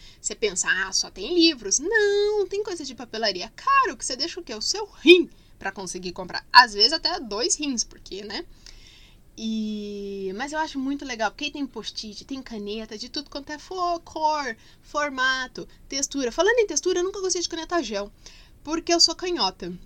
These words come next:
Então, quando eu es-, eu escrevo com a mão de esquerda, né, no caso. Então, eu escrevo e os meu, meu dedo mindinho e o meu dedo anelar da mão esquerda vai passando exatamente por cima de onde eu acabei de escrever, pois eu sou canhota e a gente escreve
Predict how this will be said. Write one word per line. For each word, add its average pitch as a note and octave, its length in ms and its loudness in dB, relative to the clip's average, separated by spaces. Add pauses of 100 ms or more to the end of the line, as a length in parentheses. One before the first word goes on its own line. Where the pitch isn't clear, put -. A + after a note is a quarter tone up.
(340)
Então, D#4 360 2
quando F4 200 8
eu G4+ 60 2
es-, A#3+ 160 0
eu B3 80 -4
escrevo A#3 300 -2
com C#4 60 -10
a C4 40 -8
mão B3 140 -4
de C4 120 -4
esquerda, A3 540 -2
né, G3 140 -10
no G#3 80 -10
caso. - 280 -10
Então, G3 300 -8
eu A#3 120 -2
escrevo B3 640 2
e B3 280 0
os A#3+ 160 -2
meu, A#3 360 0
meu G#3+ 160 -2
dedo G#3+ 260 0
mindinho A3 640 2
e G#3+ 100 -2
o G#3 40 -6
meu G3+ 140 -4
dedo F#3+ 400 -4
anelar A#3+ 580 6 (400)
da A#3+ 120 -6
mão G3+ 160 -6
esquerda A#3 520 0 (420)
vai C4 180 4
passando D4+ 460 0
exatamente E4 560 0
por E4+ 180 0
cima F4 280 -2
de E4+ 100 -6
onde E4 140 -6
eu D#4+ 60 4
acabei D#4 400 6
de E4+ 60 8
escrever, D#4+ 440 0 (200)
pois C4 400 2
eu E4 140 6
sou A#3 240 -2
canhota D4 440 4
e - 20 -6
a C#4 40 -10
gente B3+ 180 -6
escreve G3+ 500 -2